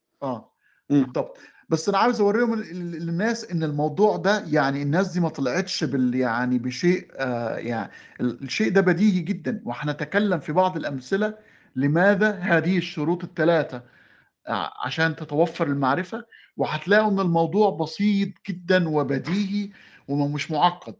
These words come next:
Speaker 1: وأنت هتتقبله كشخص، وهتقول يعني أول ما هتبعده عن الأشياء المقدسة وتضع الأمثلة في شيء مثلا كيف،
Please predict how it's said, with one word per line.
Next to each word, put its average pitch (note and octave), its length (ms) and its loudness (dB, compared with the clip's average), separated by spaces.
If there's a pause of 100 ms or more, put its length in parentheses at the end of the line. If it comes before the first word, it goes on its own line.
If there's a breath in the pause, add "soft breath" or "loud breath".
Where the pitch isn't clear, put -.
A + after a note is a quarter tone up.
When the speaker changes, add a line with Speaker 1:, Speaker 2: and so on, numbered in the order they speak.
(140)
Speaker 1:
وأنت G#3+ 280 2
هتتقبله F#3+ 800 -4
كشخص، - 500 -10
وهتقول F#3 440 -6 (200 loud breath)
يعني C3+ 240 -2 (240 loud breath)
أول G#3 260 6
ما D#3+ 180 2
هتبعده E3 480 2
عن C#3 140 -2
الأشياء F3 440 2
المقدسة E3 840 -4 (320)
وتضع D#3+ 400 0
الأمثلة C#3+ 640 0
في C#3+ 260 -6
شيء F3 380 0
مثلا D#3 420 -4
كيف، D3 300 -4